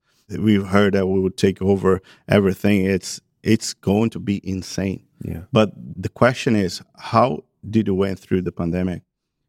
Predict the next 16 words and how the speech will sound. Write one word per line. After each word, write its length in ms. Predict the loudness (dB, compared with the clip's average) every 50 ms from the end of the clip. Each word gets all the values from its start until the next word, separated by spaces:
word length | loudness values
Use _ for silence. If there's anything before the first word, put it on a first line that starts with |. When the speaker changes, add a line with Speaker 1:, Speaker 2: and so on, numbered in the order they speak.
| _ _ -2
Speaker 1:
It 100 | 2 2
was 220 | 2 2 2 0
a 60 | -2
rehearsal. 720 | -4 -2 -2 -2 -2 -2 0 0 0 0 -2 -6 -12 -14 -14 _ _ _ _ -10 -4 -2
Speaker 2:
Mm. 200 | -2 0 -2 -2 -4 -2
Speaker 1:
You 140 | 4 4 6
need 180 | 6 6 4 2
to 100 | 0 -2
get 200 | 2 2 0 0 0
ready. 500 | 2 2 4 4 4 2 0 -2 -4 -6 -4
You 120 | -2 0
need 160 | 0 0 -2
to 260 | -4 -4 -4 -4 -4 -4
settle 640 | -8 -6 -2 0 2 2 2 2 0 -2 -4 _ _ _ _
your 220 | -4 -2 0 0 -2
heart 560 | -4 -8 -4 0 0 0 0 0 -6 -10